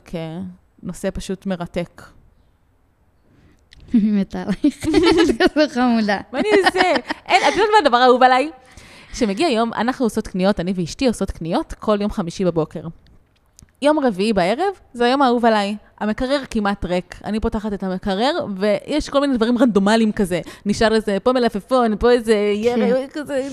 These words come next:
Speaker 1: כל מיני דברים רנדומליים, ועכשיו מזה צריך להכין ארוחת ערב. אין, זה מרתק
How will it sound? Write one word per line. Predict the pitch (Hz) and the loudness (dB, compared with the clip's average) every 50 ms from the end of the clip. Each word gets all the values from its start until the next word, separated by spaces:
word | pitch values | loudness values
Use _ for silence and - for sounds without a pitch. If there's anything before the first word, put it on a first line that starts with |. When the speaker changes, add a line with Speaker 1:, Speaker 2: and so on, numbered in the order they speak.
| 247 | -8
Speaker 1:
כל | - 330 | -4 -4
מיני | 339 339 269 | -2 -2 0
דברים | 233 233 262 262 | 2 2 2 4
רנדומליים, | 226 226 214 202 196 202 214 226 403 453 480 403 - | 4 4 2 2 2 2 2 0 0 -2 -4 -4 0
ועכשיו | 214 220 - - 294 262 233 | 0 0 0 0 -4 -6 -4
מזה | 240 240 214 247 247 | -4 -4 -2 -2 -2
צריך | - 240 214 - | -2 -4 -6 -4
להכין | 208 208 - 202 190 | -4 -4 -4 -6 -6
ארוחת | 185 175 - 214 - - | -6 -6 -8 -8 -6 -4
ערב. | 175 156 156 160 160 180 | -6 -4 -6 -8 -10 -10
אין, | - - - 523 - | -10 -8 -6 -4 -2
זה | 226 226 | 0 0
מרתק | 196 196 349 381 - - 381 403 | 0 2 0 0 2 2 2 4